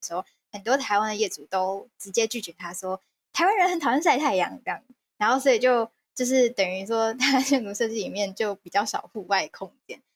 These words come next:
但是因为疫情之下的话，大家都觉得应该要有通风、采光很好的、比较健康的环境，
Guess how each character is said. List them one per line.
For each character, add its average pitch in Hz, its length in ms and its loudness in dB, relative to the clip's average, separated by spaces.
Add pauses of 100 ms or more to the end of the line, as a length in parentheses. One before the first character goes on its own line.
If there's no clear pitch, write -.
(160)
但 311 180 2
是 311 100 -2
因 311 100 6
为 285 100 6
疫 254 160 2
情 190 260 -10
之 190 140 -12
下 196 300 0
的 180 60 0
话， 190 340 2 (100)
大 220 160 0
家 202 160 2
都 208 160 -2
觉 180 180 -8
得 - 220 -6
应 208 140 -10
该 202 120 2
要 196 140 0
有 - 140 -6
通 190 340 -8
风、 196 400 -8
采 175 220 -4
光 185 260 -2
很 180 180 -20
好 180 340 -4 (100)
的、 170 220 -6
比 - 120 -20
较 202 140 -6
健 208 240 -6
康 190 200 -8
的 180 160 -14
环 - 140 -6 (120)
境， 208 180 -14